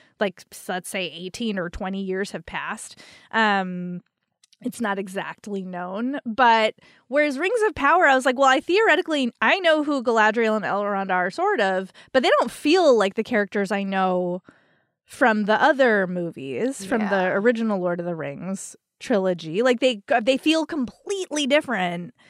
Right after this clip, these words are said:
Speaker 1: They just don't, there's not, it didn't feel like a lot of connective tissue. And then we're jumping around so much. There's so many new things. They're going so many new places. And I was like, "I, maybe I just got overloaded." Like, I just couldn't take it all in and make it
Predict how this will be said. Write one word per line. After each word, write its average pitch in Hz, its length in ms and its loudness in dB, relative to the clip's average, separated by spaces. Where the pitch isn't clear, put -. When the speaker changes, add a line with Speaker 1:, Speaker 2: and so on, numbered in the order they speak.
Speaker 1:
They 277 140 2
just 277 220 -4
don't, 294 400 2
there's 262 300 0
not, 269 440 4
it 269 140 0
didn't 302 240 -4
feel 285 120 2
like 269 120 2
a 277 60 0
lot 247 120 4
of 226 60 -2
connective 339 380 -2
tissue. 320 320 -6
And 247 180 2
then 247 80 0
we're 247 140 2
jumping 240 340 -2
around 202 340 0
so 269 360 0
much. 247 260 0
There's - 180 -10
so 294 120 -2
many 277 200 -4
new 214 160 -4
things. 330 300 -6
They're 254 80 -6
going 226 220 -4
so 254 120 -8
many 202 200 -6
new 180 100 -8
places. 302 560 -6
And 233 80 -2
I 208 100 -2
was 214 160 -2
like, 196 200 -4
"I, 240 60 -4
maybe 330 100 -4
I 403 80 6
just - 180 -4
got 285 160 4
overloaded." 202 640 -2
Like, 185 160 -6
I 208 100 2
just 247 160 -4
couldn't 254 300 -2
take 226 240 -2
it 214 80 -2
all 190 240 2
in 202 180 -4
and 175 160 -6
make 175 220 -8
it 180 280 -2